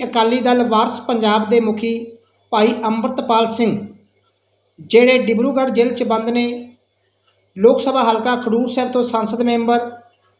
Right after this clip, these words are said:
ਉਹਨਾਂ ਦਾ ਜੋ ਦਸ ਮਾਰਚ ਨੂੰ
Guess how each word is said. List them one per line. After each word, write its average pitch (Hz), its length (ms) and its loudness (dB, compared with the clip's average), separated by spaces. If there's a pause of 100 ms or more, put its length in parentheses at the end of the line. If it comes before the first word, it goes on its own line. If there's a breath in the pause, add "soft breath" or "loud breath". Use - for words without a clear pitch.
(320)
ਉਹਨਾਂ 285 300 2
ਦਾ 262 300 2 (480)
ਜੋ 233 300 4
ਦਸ 240 260 2
ਮਾਰਚ 240 340 0
ਨੂੰ 247 140 0